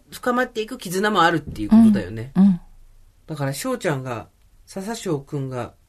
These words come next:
Speaker 1: 今すぐお母さんともう一回対峙する必要は全然ないと思うけど、どこかのタイミングでまた話すことが、話したいなと思った時には、今言ったことをちょっと思い出してくれると嬉しいかな。相手もこっちも、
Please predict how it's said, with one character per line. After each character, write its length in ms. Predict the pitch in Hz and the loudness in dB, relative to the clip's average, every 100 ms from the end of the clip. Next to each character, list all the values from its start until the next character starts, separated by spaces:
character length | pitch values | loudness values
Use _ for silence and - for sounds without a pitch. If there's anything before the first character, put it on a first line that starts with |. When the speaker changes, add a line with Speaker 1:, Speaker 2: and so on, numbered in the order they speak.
| _ _ _ | _ _ _
Speaker 1:
今 300 | 226 277 302 | -2 2 2
す 160 | 302 294 | 2 0
ぐ 100 | 254 | 0
お 80 | |
母 160 | 233 233 | -2 -4
さ 120 | 214 | -4
ん 60 | 160 | -6
と 80 | 147 | -4
も 80 | |
う 20 | 147 | -4
一 40 | |
回 140 | 170 | -4
対 180 | 165 185 | -4 -6
峙 20 | 175 | -6
す 120 | 127 | -12
る 60 | |
必 120 | 120 120 | -14 -14
要 20 | |
は 40 | - | -4
全 220 | 156 185 | -2 -2
然 180 | 208 208 | -2 -4
な 80 | |
い 80 | 202 | -6
と 80 | 131 | -8
思 140 | 123 | -10
う 60 | 123 | -10
け 120 | 117 | -10
ど、 320 | 135 135 98 - _ _ _ - | -8 -6 -8 -14 _ _ _ -6
ど 120 | 233 | -4
こ 140 | 254 | -2
か 120 | 214 | -2
の 100 | 156 | -2
タ 180 | 143 151 | -4 -4
イ 40 | 151 | -4
ミ 120 | 151 | -4
ン 40 | |
グ 60 | 151 | -4
で 80 | 143 | -6
ま 140 | 147 | -8
た 100 | 156 | -10
話 280 | 165 208 247 | -8 -8 -8
す 80 | - | -10
こ 100 | 143 | -10
と 120 | 135 | -6
が、 240 | 180 202 _ _ _ _ _ _ _ _ - | -4 -4 _ _ _ _ _ _ _ _ -12
話 280 | 175 208 - | -6 -6 -2
し 40 | |
た 120 | 349 | 0
い 80 | 320 | 2
な 120 | 320 | 0
と 100 | 320 | 0
思 140 | 240 285 | -4 -4
っ 60 | |
た 100 | 254 | -8
時 220 | 254 247 | -10 -10
に 100 | 294 | -8
は、 200 | 277 202 - - _ - - _ - | -6 -8 -10 -20 _ -20 -20 _ -8
今 240 | 180 165 135 - | -6 -4 -6 -10
言 100 | 151 | -10
っ 20 | |
た 180 | 147 160 | -8 -10
こ 100 | 175 | -10
と 120 | 185 | -8
を 60 | 208 | -8
ち 100 | 185 | -8
ょ 20 | |
っ 40 | 160 | -10
と 100 | 147 | -8
思 100 | 143 | -6
い 20 | |
出 80 | 160 | -8
し 80 | 165 | -10
て 60 | |
く 20 | 165 | -8
れ 60 | |
る 60 | 147 | -8
と 100 | 147 | -8
嬉 140 | 143 | -12
し 80 | 143 | -12
い 40 | 165 | -14
か 140 | 139 | -12
な。 160 | 135 143 _ _ _ _ _ - | -12 -14 _ _ _ _ _ -8
相 200 | 160 165 | -6 -4
手 160 | 220 | -4
も 120 | 202 | -4
こ 160 | 160 151 | -6 -12
っ 60 | 143 | -14
ち 140 | - 170 | -10 -8
も、 280 | 127 - | -8 -10